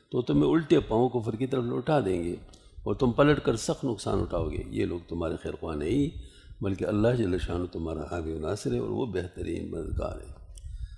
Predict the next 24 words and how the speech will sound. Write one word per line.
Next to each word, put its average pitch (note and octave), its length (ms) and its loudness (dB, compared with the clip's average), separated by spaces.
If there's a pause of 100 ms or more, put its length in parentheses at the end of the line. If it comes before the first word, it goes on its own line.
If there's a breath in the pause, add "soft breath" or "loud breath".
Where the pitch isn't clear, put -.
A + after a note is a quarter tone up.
(220 loud breath)
جن B2+ 120 6
لوگوں C#3 280 6
نے C3 100 8
کفر E3 280 4
اپنایا، B2+ 400 6
من A2+ 200 4
قریب C3 300 6
ان B2 80 4
کے A#2 120 0
دلوں G#2 200 2
میں A2 140 4
رعب A2+ 340 2
ڈال D#2+ 240 4
دیں D#2+ 160 0
گے، D#2 100 -4
کیونکہ G2+ 280 -4
انہوں G2+ 240 2
نے G2+ 160 4
اللہ G2 260 2 (140)
کی F#2 140 -8
خدائی F2+ 260 2
میں F2+ 140 2
ایسی F#2+ 200 -2
چیزوں E2+ 200 -8